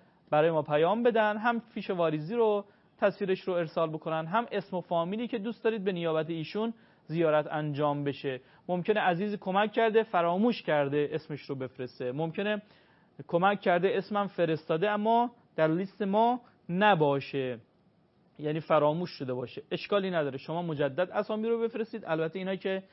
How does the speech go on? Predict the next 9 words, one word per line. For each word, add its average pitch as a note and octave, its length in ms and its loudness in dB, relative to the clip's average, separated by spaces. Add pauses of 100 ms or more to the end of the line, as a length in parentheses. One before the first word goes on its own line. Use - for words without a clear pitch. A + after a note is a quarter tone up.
(260)
امشب D#3 300 -2
ن-، D3 240 -6
نمایش D3 480 0
دادیم C#3+ 260 -4
خدمت D3+ 420 -8
شما، G3+ 480 -4 (360)
اینا E3 260 -2
لیستای C#3+ 600 -2
کامل D#3 540 -4